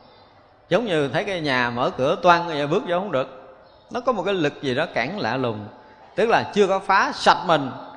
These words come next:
chưa có hòa vào cảnh giới của chư Phật thì không bao giờ bước vào cái cảnh, cái cõi giới của Phật độ. Được gọi là thành tựu Phật độ á, là Bồ Tát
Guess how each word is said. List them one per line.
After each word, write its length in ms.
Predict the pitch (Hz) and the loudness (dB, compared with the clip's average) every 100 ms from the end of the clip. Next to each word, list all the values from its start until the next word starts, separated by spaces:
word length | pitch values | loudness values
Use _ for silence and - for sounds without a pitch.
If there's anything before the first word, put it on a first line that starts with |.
| - - - - | -20 -20 -20 -4
chưa 180 | 185 185 | 0 2
có 140 | 202 | 2
hòa 280 | 185 147 151 | 4 6 8
vào 180 | 143 143 | 6 2
cảnh 160 | 143 185 | 0 0
giới 140 | 208 | 0
của 100 | 226 196 | 0 -2
chư 180 | 175 | -4
Phật 200 | 160 131 - | 0 0 0
thì 140 | 139 131 | -4 -2
không 300 | - 226 208 | 0 0 0
bao 100 | 190 | 0
giờ 200 | 147 131 | 0 0
bước 220 | 170 254 | -2 0
vào 380 | 135 123 127 131 | 0 2 0 -4
cái 100 | 185 | -6
cảnh, 480 | 196 120 143 220 254 - | -4 -4 -4 -6 -10 -10
cái 120 | 233 - | -12 -2
cõi 240 | - 139 175 | 2 2 4
giới 260 | 180 220 262 | 4 4 2
của 60 | 196 | 2
Phật 260 | 131 - | 0 2
độ. 500 | 117 113 120 147 160 151 - - - - - - | 4 6 6 2 -2 -10 -16 -20 -20 -20 -20 -20
Được 220 | 104 131 151 135 120 | -10 -10 -6 -6 -4
gọi 140 | 117 131 | -2 0
là 140 | 131 - | -2 -4
thành 220 | 151 151 | -6 -2
tựu 260 | 139 131 156 | 0 0 0
Phật 240 | 139 123 | -2 -2
độ 360 | 120 117 131 175 | 0 2 2 0
á, 60 | |
là 160 | 196 120 | -2 -4
Bồ 180 | 120 120 | -4 0
Tát 240 | 170 220 | 2 2